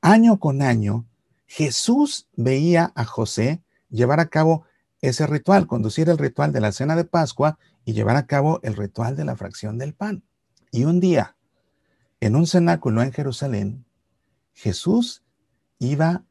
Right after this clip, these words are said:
a seguir ese ritual que aprendió de José, pero para llevarlo a otro nivel, convirtiendo ahora este pan en su cuerpo. Y así fue que Jesús, tal como aprendió de José,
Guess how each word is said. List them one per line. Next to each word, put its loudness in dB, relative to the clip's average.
a 2
seguir -2
ese 2
ritual -4
que -4
aprendió -2
de -2
José, -12
pero 4
para 0
llevarlo 2
a 2
otro -4
nivel, -4
convirtiendo 2
ahora 2
este -2
pan -2
en -4
su -12
cuerpo. -14
Y -2
así 0
fue 2
que -2
Jesús, -6
tal -2
como 0
aprendió 0
de -2
José, -6